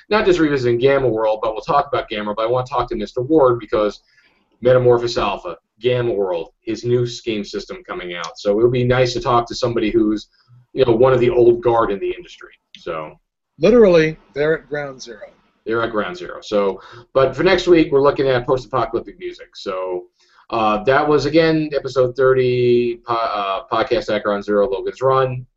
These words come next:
Speaker 1: Episode thirty-one, two weeks from now, we will have music in the apocalypse. So, for podcast at Ground Zero, I am Jared, the Apocalypse Nerd Wallace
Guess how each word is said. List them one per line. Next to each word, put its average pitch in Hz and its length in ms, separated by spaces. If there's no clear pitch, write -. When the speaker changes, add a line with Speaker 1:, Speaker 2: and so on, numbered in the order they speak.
Speaker 1:
Episode 113 340
thirty-one, 107 500
two - 180
weeks 117 200
from 117 140
now, 110 280
we 98 200
will 95 180
have 98 440
music 160 480
in 113 100
the 110 120
apocalypse. - 880
So, 104 640
for 104 100
podcast 127 540
at 117 140
Ground 110 280
Zero, 127 560
I 104 260
am 95 120
Jared, 101 500
the 92 80
Apocalypse 92 540
Nerd 90 220
Wallace 104 580